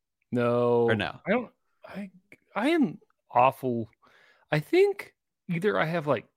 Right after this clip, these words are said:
Speaker 1: covid cloud foggy brain things going on, or my A D D is, like, really bad 'cause I just cannot find things, do thi-, like, I don't know. I feel, I don't feel like I'm able to keep up anymore.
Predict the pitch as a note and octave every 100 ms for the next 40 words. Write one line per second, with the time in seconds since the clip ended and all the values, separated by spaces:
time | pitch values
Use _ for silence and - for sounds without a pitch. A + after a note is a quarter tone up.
0 | _ - C3+ D#3+ F#3 E3+ C3+ - - B2
1 | C#3+ D3 D3+ C#3 B2+ - - C#3 C#3 C3
2 | C#3 B2+ A2+ G2+ A2 A#2+ C#3+ C#3+ F3 E3+
3 | F3+ F3+ F3+ F3 F3+ F3+ - _ _ _
4 | _ B2 A#2+ A#2+ A#2+ C#3 F3 - C#3 C3+
5 | C#3+ D3 A#2 A#2 B2+ C#3 D3 C#3+ - _
6 | B2 A2+ G#2+ G#2+ G#2 G#2+ A2+ B2 B2 A2+
7 | A2 G#2 G#2+ A2+ C#3 D#3+ F#3 F#3+ D3+ -
8 | C#3+ C3 A2 - - C#3+ E3+ D#3 F3+ E3
9 | B2 A#2 F3+ F3 - C3+ C3+ - F3+ G#3
10 | G#2+ C3+ A#2+ - A#2+ A#2 B2 F#3 - C#3
11 | D3+ D3+ - _ _ _ _ A#2+ A2+ A2+
12 | B2+ A#2+ C#3 B2+ - A#2+ B2+ F#3+ C3+ G2+
13 | G2+ G2 G2